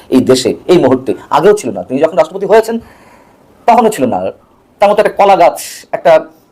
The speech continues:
দুর্নীতিবাজ, একটা, আহ, চরম অনুগত, যিনি পা ছুঁয়ে সালাম করতে যান প্রধানমন্ত্রীর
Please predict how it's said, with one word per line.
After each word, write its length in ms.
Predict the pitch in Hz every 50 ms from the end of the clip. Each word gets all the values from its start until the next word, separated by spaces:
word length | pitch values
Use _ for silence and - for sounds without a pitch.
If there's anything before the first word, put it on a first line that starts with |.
| _ _ -
দুর্নীতিবাজ, 600 | 110 117 185 196 190 180 175 165 151 143 131 143
একটা, 400 | 131 - 160 147 143 143 - - - _ _ _ _ _ _
আহ, 180 | - - 107 - - - - _ _ _ _ -
চরম 480 | - 190 196 208 214 208 202 185 - - _ _ _ _ _ _ _
অনুগত, 580 | - 190 202 202 180 165 170 151 127 113 110 107
যিনি 140 | 135 160 175
পা 220 | - 175 180 202
ছুঁয়ে 180 | - - 202 190
সালাম 200 | - 190 175 175
করতে 160 | 175 165 151
যান 140 | 151 143 -
প্রধানমন্ত্রীর 560 | 143 135 147 143 139 127 127 123 120 110